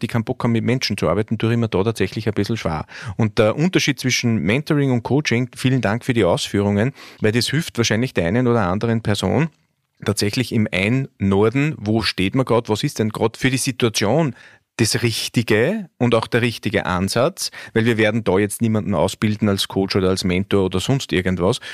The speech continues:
aber wenn man sich da wirklich interessiert für diese Themen, kann man es jetzt ein bisschen einnorden und kann sagen, es gibt die richtigen Kurse dafür,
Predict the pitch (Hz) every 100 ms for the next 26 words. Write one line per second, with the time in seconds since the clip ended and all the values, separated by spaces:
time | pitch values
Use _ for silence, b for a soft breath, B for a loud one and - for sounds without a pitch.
0 | B 104 127 113 113 139 135 127 _ _
1 | _ - 107 127 - 127 117 110 - 147
2 | 120 113 113 104 95 110 110 101 123 107
3 | 107 - 113 110 78 90 92 92 101 117
4 | 104 - 98 98 98 101 110 - 113 110
5 | - 107 104 131 120 107 95 98